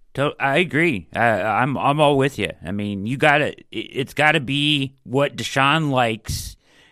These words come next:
'cause what he likes, he's gonna be good at, and it's gonna find you success. Uh, and, uh, so you've gotta find a way to make that be your,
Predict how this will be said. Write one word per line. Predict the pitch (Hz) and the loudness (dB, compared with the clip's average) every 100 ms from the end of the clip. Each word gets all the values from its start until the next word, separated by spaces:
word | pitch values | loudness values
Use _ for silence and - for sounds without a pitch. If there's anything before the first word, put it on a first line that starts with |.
| _ | _
'cause | 123 110 | -4 -2
what | 113 139 | 0 0
he | 135 131 | 0 -2
likes, | 135 131 120 - | 2 2 0 -6
he's | 113 117 | -8 -6
gonna | 92 123 113 | -4 -4 -4
be | 117 | -4
good | 104 131 107 | -2 0 2
at, | 101 101 - - | 2 0 -4 -8
and | 117 | -6
it's | 107 98 - | -6 -8 -6
gonna | 120 | -6
find | 113 117 110 104 | -4 -4 -2 -4
you | |
success. | 104 98 80 - 82 64 - - - - - - - - | -8 -10 -10 -6 -6 -8 -16 -20 -20 -20 -20 -20 -20 -12
Uh, | |
and, | 90 90 90 90 90 82 92 92 92 92 87 | -8 -6 -4 -4 -4 -4 -6 -6 -6 -8 -6
uh, | 92 90 92 | -4 -4 -4
so | 92 - 98 92 - - _ | -6 -4 -4 -4 -10 -20 _
you've | - 101 90 | -8 -6 -2
gotta | 120 113 107 | 0 0 -2
find | - 107 104 | -4 -4 -4
a | 101 | -4
way | 98 | -4
to | 92 | -4
make | 92 90 - | -6 -6 -6
that | 92 92 92 - 87 | -4 -2 -2 -8 -16
be | 87 95 90 90 90 82 _ _ _ | -12 -10 -8 -8 -10 -12 _ _ _
your, | 80 92 85 85 82 87 | -10 -8 -6 -6 -6 -8